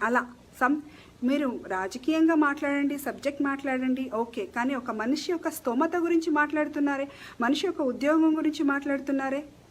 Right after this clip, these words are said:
అలా ఎలా మాట్లాడతారండి మీరు? నాకు అర్థం కావట్లేదు. వ్యక్తిగతంగా, why do you have to make some personal comments? If I have commented about your leader, comment on my leader. That's it.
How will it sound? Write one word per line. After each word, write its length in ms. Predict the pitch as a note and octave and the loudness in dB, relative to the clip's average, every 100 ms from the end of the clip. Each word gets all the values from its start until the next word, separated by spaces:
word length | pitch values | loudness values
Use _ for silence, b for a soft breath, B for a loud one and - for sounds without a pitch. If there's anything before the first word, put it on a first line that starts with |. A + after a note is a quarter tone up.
| - - - - - - - - | -20 -20 -20 -20 -20 -20 -20 -8
అలా 160 | A#3+ C#4+ | 0 2
ఎలా 200 | D#4 E4 | 4 4
మాట్లాడతారండి 680 | E4+ E4+ E4+ E4 E4 D#4+ D4+ | 2 2 0 0 0 2 2
మీరు? 200 | D4+ D4+ | 0 -2
నాకు 160 | C#4+ C#4+ | -4 -4
అర్థం 260 | B3+ D4 | -2 -4
కావట్లేదు. 440 | D4 D4 C#4+ C#4 F4+ - - - - - - - - - - | -4 -6 -6 -6 -8 -12 -20 -20 -20 -20 -20 -20 -20 -20 -10
వ్యక్తిగతంగా, 760 | B3 B3 F4+ F4 F4 D#4+ C4 F#3+ G#3 | -6 -2 0 2 2 2 2 0 0
why 140 | B3 | 0
do 80 | D4+ | 0
you 120 | E4 | -2
have 160 | D#4 D#4 | -2 0
to 100 | C4 | 0
make 140 | C4+ - | 0 0
some 140 | C4 | -2
personal 380 | B3+ B3+ C4 C#4 | 0 0 0 -2
comments? 320 | C4 A3+ G#3 - B B B | 0 -2 -4 -8 B B B
If 100 | A#3+ | -4
I 240 | B3+ G#3 C#4 | -2 0 0
have 240 | F4+ E4+ | 0 2
commented 440 | D4 D4+ D4+ D#4 B3+ | 2 2 0 0 0
about 220 | B3+ B3 | 0 0
your 240 | B3 C#4 D4+ | 0 2 2
leader, 220 | B3 D4+ G4 | 0 -2 2
comment 200 | F#4 G#4 | 2 2
on 220 | A#4+ A4+ | -2 0
my 100 | F#4 | 0
leader. 360 | G#4+ A#4+ G#4+ F#4 F4+ - - - - - - - - - - - - | 0 -2 0 0 -2 -16 -20 -20 -20 -20 -20 -20 -20 -20 -20 -16 -4
That's 320 | E4+ E4+ B4 | -2 0 -2
it. 160 | - | -2